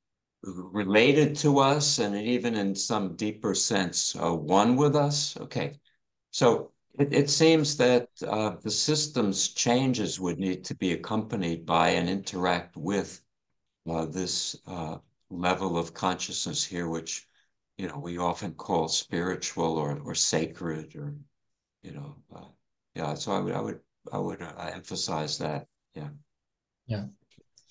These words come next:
Speaker 2: Yeah. Thanks, Bill. Uh, what we are not, uh, reviewing in, uh,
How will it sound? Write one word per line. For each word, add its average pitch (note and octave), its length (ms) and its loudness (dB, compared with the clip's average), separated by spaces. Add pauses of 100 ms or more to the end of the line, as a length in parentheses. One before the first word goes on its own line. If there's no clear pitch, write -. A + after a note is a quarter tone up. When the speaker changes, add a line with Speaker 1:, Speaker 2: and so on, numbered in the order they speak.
(1200)
Speaker 2:
Yeah. C3+ 160 10
Thanks, C3+ 320 6
Bill. B2+ 340 6
Uh, G#2+ 460 4 (920)
what A#2+ 300 4
we A#2 420 8
are A#2 180 6
not, B2+ 360 -2 (180)
uh, G#2 280 0
reviewing A2+ 680 6
in, G#2+ 300 -2
uh, G2+ 220 4